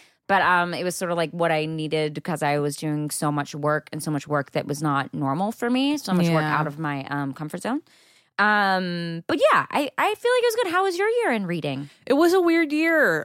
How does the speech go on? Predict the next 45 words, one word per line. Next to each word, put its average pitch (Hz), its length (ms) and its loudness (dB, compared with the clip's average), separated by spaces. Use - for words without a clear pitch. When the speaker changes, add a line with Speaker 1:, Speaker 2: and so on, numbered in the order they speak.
Speaker 2:
Uh, 175 320 2
I 196 140 0
panicked 277 480 -2
initially 180 340 0
when 170 140 0
we 165 80 0
were 170 160 0
prepping 226 260 0
for 196 80 -2
this 165 140 0
episode 185 260 0
'cause 165 100 -4
I 156 80 -2
thought 214 200 -2
I - 20 -2
hadn't 196 280 -2
read 175 140 0
enough 170 180 -2
two 202 100 -4
thousand 170 240 -2
nine 165 80 -4
Speaker 1:
You 160 280 2
said - 120 2
that 156 180 2
Speaker 2:
releases. - 40 -4
Speaker 1:
last 403 340 0
year. - 180 -4
Speaker 2:
But 226 80 -4
I 233 80 2
always 285 260 4
read 294 160 4
a 294 60 4
lot, 269 400 2
Speaker 1:
Yeah, 233 160 4
Speaker 2:
more 240 100 4
Speaker 1:
yeah, 240 60 2
Speaker 2:
than 233 80 4
I 226 60 4
Speaker 1:
yeah. - 60 -4
Speaker 2:
think. 233 320 0
Speaker 1:
Yeah, 175 300 2
way 165 60 6
Speaker 2:
Um, 156 120 2
Speaker 1:
more. 170 140 -6
Speaker 2:
uh, 170 480 6